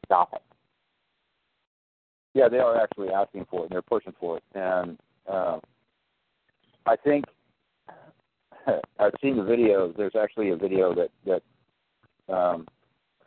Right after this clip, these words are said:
Speaker 2: goes across a number of different places. Um, if anybody has seen the video or paid attention to the video coming out of France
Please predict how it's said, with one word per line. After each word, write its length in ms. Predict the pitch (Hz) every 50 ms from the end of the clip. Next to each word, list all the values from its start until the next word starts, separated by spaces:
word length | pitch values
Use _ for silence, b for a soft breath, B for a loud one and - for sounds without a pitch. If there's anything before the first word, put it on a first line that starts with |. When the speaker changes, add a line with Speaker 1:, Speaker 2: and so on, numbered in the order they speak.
| _ _ _ _ _ _ _ _ _ _ _ _ _ _ _ _ _ _ _ _ _ _ - -
Speaker 2:
goes 180 | 104 135 143 123
across 280 | 120 - - 127 117 113 -
a 60 | 113
number 260 | 113 117 117 110 107
of 100 | 101 -
different 280 | - 107 - 95 - -
places. 420 | - 107 101 95 - 87 80 71 - - - _ _ _ - 107
Um, 320 | 101 95 95 92 85 73 - - _ -
if 140 | 101 90 -
anybody 360 | 110 110 104 104 107 101 101
has 100 | 95 92 - -
seen 160 | 117 113 107
the 60 | 104 85
video 300 | 92 92 98 98 92 90
or 80 | 87
paid 180 | - 104 107 98
attention 360 | 87 - 104 101 - - 98
to 100 | - 98
the 80 | 87 87
video 280 | 82 92 92 95 92 -
coming 260 | - 101 92 90 85
out 100 | 78 76
of 60 | - -
France 300 | - 107 101 95 90 -